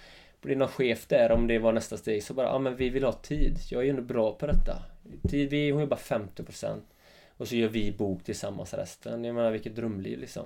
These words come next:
Men det har ju inte varit självklart att komma dit. Många säger, "Men skönt för er att kunna göra det." Ja, men det, vi hade ju inte en aning om vad vi skulle göra, liksom. Eh, så, så det, så ibland så måste man ju våga stänga något för att något ska öppnas. Och det är ju inte alltid lätt, men vi känner att,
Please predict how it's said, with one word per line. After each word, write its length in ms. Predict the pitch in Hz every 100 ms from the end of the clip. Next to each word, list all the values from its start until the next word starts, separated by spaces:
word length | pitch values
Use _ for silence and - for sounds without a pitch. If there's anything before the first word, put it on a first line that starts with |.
| -
Men 160 | 127
det 60 | 127
har 80 | 135
ju 60 |
inte 140 | 143 120
varit 180 | 147 - - - - -
självklart 500 | - 160 117 113 -
att 80 |
komma 420 | - 180 127 117 202
dit. 260 | 165 -
Många 180 | 139 117
säger, 200 | 113 123
"Men 120 | 127
skönt 360 | 123 135 110 92
för 100 | -
er 80 | 107
att 120 | 107
kunna 140 | 113
göra 180 | 110 110
det." 80 | 123
Ja, 120 | 120
men 160 | 120 117
det, 200 | 107 104
vi 60 | 92
hade 120 | 160
ju 60 |
inte 120 | 160 123
en 60 |
aning 280 | 127 104 104
om 60 | 165
vad 40 |
vi 60 | 156
skulle 220 | - 113
göra, 180 | 98 -
liksom. 220 | 175 - - _ _ _ _ _ _
Eh, 300 | 127 113 117
så, 160 | 117 123
så 120 | 127
det, 120 | 123
så 120 | 117 135
ibland 280 | 131 120
så 80 | -
måste 220 | 156 147
man 100 | 123
ju 60 | 117
våga 300 | 131 123 110
stänga 380 | - 127 110 131
något 200 | 139 -
för 80 | 113
att 100 | -
något 140 | 107
ska 120 | -
öppnas. 420 | 117 - 117 127
Och 100 | 120
det 60 | 120
är 20 |
ju 40 | 127
inte 100 | 127
alltid 260 | 131 -
lätt, 200 | 113 135
men 140 | 123 117
vi 160 | 139
känner 260 | - 139 113
att, 120 | 104